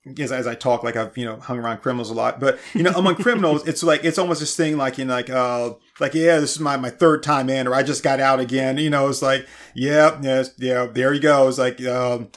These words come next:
Speaker 1: "Yeah, yeah, I've been back in, back in the, you know, prison again, or back in jail again. No big deal." And it's, it's almost, almost like a, like a bragging right of sorts. Like, it's
Speaker 2: Right,
Speaker 1: like a,
Speaker 2: right.
Speaker 1: like a, um,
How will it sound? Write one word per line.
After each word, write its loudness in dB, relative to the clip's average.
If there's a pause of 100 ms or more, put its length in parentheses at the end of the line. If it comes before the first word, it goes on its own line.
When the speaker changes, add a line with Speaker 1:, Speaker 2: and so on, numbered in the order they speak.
(160)
Speaker 1:
"Yeah, -6 (240)
yeah, 0
I've -2
been 2
back -2
in, -2
back -4
in 0
the, 0
you -4
know, 2 (120)
prison -2
again, -4
or -4
back -6
in -2
jail 0
again. -2 (180)
No 2
big 0
deal." 2 (180)
And 4
it's, -2 (160)
it's -2
almost, 0
almost 2
like -2
a, 2
like -2
a 0
bragging 0
right 0
of -4
sorts. -2
Like, 2
it's 2
Speaker 2:
Right, 2
Speaker 1:
like -2
a, 2 (220)
Speaker 2:
right. -6 (100)
Speaker 1:
like -2
a, 2
um, -2